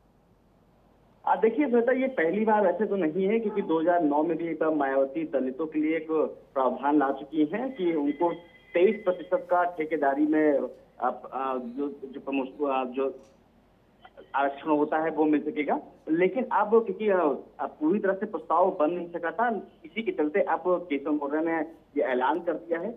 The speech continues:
दिसंबर में ही उन्होंने कहा था कि ऐसा प्र-, प्रस्ताव हम लोग बना रहे हैं, लेकिन अब औपचारिक रूप से ऐलान कर दिया है, अधिकारियों से कह दिया है कि आप एक ऐसा प्रस्ताव बनाइए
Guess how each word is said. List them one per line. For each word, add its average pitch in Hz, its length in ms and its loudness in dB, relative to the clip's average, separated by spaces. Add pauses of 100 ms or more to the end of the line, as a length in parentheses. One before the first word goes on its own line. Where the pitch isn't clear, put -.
(260)
दिसंबर 170 380 0
में 208 100 0
ही 208 140 4
उन्होंने 196 240 0
कहा 180 240 -2
था 196 120 0
कि 190 180 0
ऐसा 165 220 2
प्र-, 165 140 -4
प्रस्ताव - 480 -6
हम 160 80 -2
लोग 170 160 0
बना 151 240 4
रहे 180 120 -2
हैं, 262 100 -2
लेकिन 196 240 0
अब - 140 0
औपचारिक 151 580 -2
रूप 156 180 -6
से 160 60 0
ऐलान 135 240 0
कर 156 120 -6
दिया 170 280 -4
है, 226 120 -8 (220)
अधिकारियों 151 480 0
से 165 80 -10
कह 156 200 -10
दिया 180 200 0
है 208 100 2
कि 214 120 -2
आप 160 240 0
एक 151 100 -6
ऐसा 120 240 -2
प्रस्ताव 151 380 0
बनाइए 156 420 0